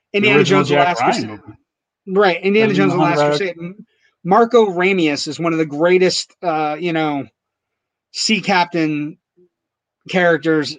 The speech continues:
Speaker 2: ever. So, I mean, there's so many good movies he did. He had, he had a whole other career aside from Bond, even though Bond was big enough to basically be the number one thing in any of his obituaries. But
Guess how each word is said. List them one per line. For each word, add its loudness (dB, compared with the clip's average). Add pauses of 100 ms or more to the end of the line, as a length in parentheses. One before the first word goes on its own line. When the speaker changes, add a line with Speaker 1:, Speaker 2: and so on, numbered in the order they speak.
Speaker 2:
ever. -2
So, -2
I 2
mean, 0 (640)
there's 2
so 2
many 0
good 2
movies 0
he -6
did. 2
He -4
had, -4
he -14
had -4
a -6
whole 0
other -2
career -2
aside -2
from -4
Bond, 0
even -8
though -4
Bond 0
was -2
big -4
enough -4 (400)
to -12
basically -4
be -4
the -2
number -2
one 0
thing -2
in -4
any -6
of -8
his -4
obituaries. -4 (800)
But -2